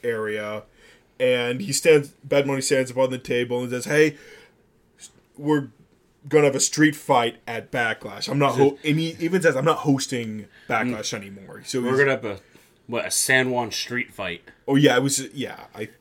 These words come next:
Speaker 1: maybe that's
Speaker 2: Which
Speaker 1: what
Speaker 2: everyone's
Speaker 1: yeah,
Speaker 2: like,
Speaker 1: street fight. Yeah.
Speaker 2: "What? A street fight?"
Speaker 1: Yeah.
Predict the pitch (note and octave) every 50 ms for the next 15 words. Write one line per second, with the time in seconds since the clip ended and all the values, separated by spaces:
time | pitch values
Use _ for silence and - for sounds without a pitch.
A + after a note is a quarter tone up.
0 | _ _ _ _ _ _ - - A2+ G#2+ G#2+ A2 A2+ B2 B2+ B2 C3 C3+ C3+ C3+
1 | C#3 C3+ C3 B2+ C3 B2 B2+ B2 A#2+ A2+ G#2+ - A#2 A#2 C3+ C#3 - C#3 C3+ C3+
2 | C3 B2+ B2 B2 A#2+ A#2+ A#2 G#2+ C3+ C#3 C#3+ D#3 E3 F3+ G3+ A#3+ D4 D#4 D4+ D4+
3 | _ _ - - - - - - B2+ A2 G2+ G2 - - - - - - - A2
4 | G2 G#2 G#2+ A#2+ C#3+ D#3 - F3+ - - A#3 A#3 A#3+ B3+ B3+ C4 - - - -
5 | - C3 A2+ G#2+ F#2+